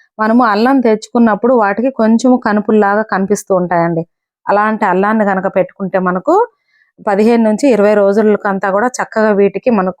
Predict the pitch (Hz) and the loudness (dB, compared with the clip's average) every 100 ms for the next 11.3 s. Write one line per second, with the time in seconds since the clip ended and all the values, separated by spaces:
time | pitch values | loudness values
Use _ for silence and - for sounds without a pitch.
0 | 220 196 202 208 190 185 277 208 190 180 | -2 -2 0 -2 0 2 2 0 0 -4
1 | - 180 226 226 214 202 240 359 _ _ | -2 -4 -2 -2 0 0 0 -2 _ _
2 | _ - 220 226 226 220 214 247 240 214 | _ -12 -6 -4 -2 0 0 2 2 2
3 | 214 208 254 381 508 _ _ _ _ _ | 0 0 0 0 -2 _ _ _ _ _
4 | _ _ - 233 220 247 247 285 214 220 | _ _ -4 0 0 2 4 2 0 0
5 | 240 226 214 226 220 208 226 - 208 202 | 0 0 0 -2 -2 -2 -2 -2 -2 0
6 | 190 190 190 311 415 _ _ _ - 185 | 0 2 2 0 -2 _ _ _ -4 -2
7 | 196 196 190 190 208 311 269 190 208 220 | -2 0 -2 -2 -2 -2 0 0 0 0
8 | 233 190 - 196 180 175 262 196 185 240 | 0 0 0 0 0 0 0 2 0 0
9 | 269 196 233 254 233 208 170 - 175 160 | -2 -2 -2 -2 0 -2 -4 -2 -4 -4
10 | 151 _ _ _ _ 208 208 233 226 220 | -8 _ _ _ _ -4 -2 -2 -2 -2
11 | - 208 233 | -2 0 2